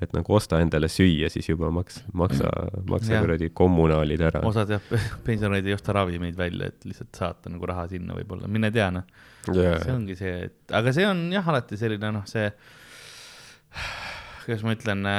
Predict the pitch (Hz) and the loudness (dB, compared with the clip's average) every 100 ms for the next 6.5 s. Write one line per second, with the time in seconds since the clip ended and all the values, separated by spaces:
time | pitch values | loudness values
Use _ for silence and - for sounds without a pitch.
0 | 101 120 135 113 127 110 - 90 90 90 | 0 2 2 2 0 -2 -4 -4 -2 -4
1 | 92 - 92 95 98 90 - - 87 87 | -6 -6 -4 -2 -2 -2 -4 -8 -6 -6
2 | 87 95 90 - 95 92 95 92 95 - | -8 -10 -8 -4 -4 -2 -2 -4 -8 -8
3 | 98 - - 98 - 104 - - 92 90 | -8 -8 -8 -6 -4 -6 -8 -10 -6 -6
4 | 90 - 95 - 104 107 107 123 117 104 | -8 -8 -6 -2 0 -2 -2 -2 -2 0
5 | 107 95 90 - _ _ - - 110 98 | 2 2 0 -6 _ _ -20 -10 -4 0
6 | 92 92 90 90 - | 0 -2 -6 -6 -10